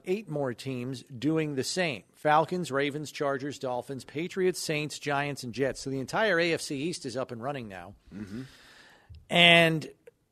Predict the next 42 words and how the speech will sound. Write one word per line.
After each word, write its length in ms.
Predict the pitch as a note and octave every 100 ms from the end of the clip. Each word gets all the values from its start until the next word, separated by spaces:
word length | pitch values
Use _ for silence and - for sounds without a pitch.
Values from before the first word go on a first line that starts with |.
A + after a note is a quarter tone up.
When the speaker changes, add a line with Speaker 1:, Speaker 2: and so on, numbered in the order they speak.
| _ _ _ _ _ _ _ _ _ _
Speaker 1:
Giants' 560 | - D3 G3 A#3+ C4 F#3+
first-year 540 | - A#3 A#3 F#3 A3 G#3
G 280 | F3 A3+
M, 180 | A#3 F3+
Joe 220 | C3 F#3+
Schoen, 400 | F#3 - G3 A#2+
former 300 | F#2+ D#3 D3+
assistant 440 | C#3 - D#3 C#3+ A#2
G 200 | C#3 C3+
M 100 | C3
of 60 |
the 60 | G#2
Bills, 520 | C3 F3+ G#3+ G#3 - _ _ _ _ _ _ _ _ _ _
said 220 | - C3+
he's 180 | C3+ E3
gonna 160 | F#3+ D#3
be 140 | D#3
a 40 |
nervous 440 | B2 C#3+ E3+ E3+ -
wreck 400 | A#2+ C#3+ G#2 - _
when 140 | - G#2+
practices 600 | - C3+ B2+ C3 A#2 -
kick 260 | - C#3+
off 280 | B2+ A#2+ B2
on 120 | B2+
July 420 | G#2 G#2 A#2 B2+ C#3
twenty-seventh. 960 | - C3+ B2+ A2+ - C#3+ G#2+ G2 -
He 180 | A2+ A#2
is 140 | A2
holding 360 | - D3 D#3+ D#3
his 140 | C3+
breath 260 | A#2 C3+ B2
and 100 | A2+
hoping 320 | A#2+ A#2+ A#2
no 200 | A#2 C#3
major 360 | C#3+ C3 A#2+ B2
injuries 440 | C3+ A#2 A#2 G#2
pop 320 | - A2+ G#2
up. 220 | A2 - -
The 80 |
reason 380 | A2 F3+ C3+ C3
why 640 | B2+ A#3 F#3 A2 G#2 A2+